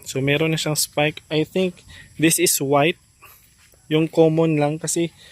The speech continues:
maganda itong white na dendrobium kasi nga po napakasipag nilang mamulaklak at napakasipag nila magbigay ng suloy. Kaya madali tayo makapag-propagate at makapag-produce ng panibagong plant.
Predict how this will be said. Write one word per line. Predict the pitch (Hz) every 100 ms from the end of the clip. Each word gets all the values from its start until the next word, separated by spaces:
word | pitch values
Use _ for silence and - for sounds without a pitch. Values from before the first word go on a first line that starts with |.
| - -
maganda | 170 165 185 185
itong | 175 185 175
white | 160 165 170 -
na | 156 156
dendrobium | 147 156 151 170 156 147 147 143 147 - -
kasi | 151 165
nga | 160 156
po | - 147 143 - - - - - 165
napakasipag | 165 165 165 165 - 160
nilang | 156 160 156
mamulaklak | 156 151 156 160 147 151 143 139
at | - 139
napakasipag | 147 147 151 - 151 -
nila | 151 156 156
magbigay | 156 147 143 151 156
ng |
suloy. | 151 220 202 160 156 170 - - - _
Kaya | - 170 170 160 - _ _
madali | 160 170 180
tayo | - 160 165
makapag-propagate | 165 165 143 - 156 170 156 151 175 -
at | 147 -
makapag-produce | 156 151 151 - 151 156 -
ng | 156
panibagong | - 151 151 151 165
plant. | 185 160 139 147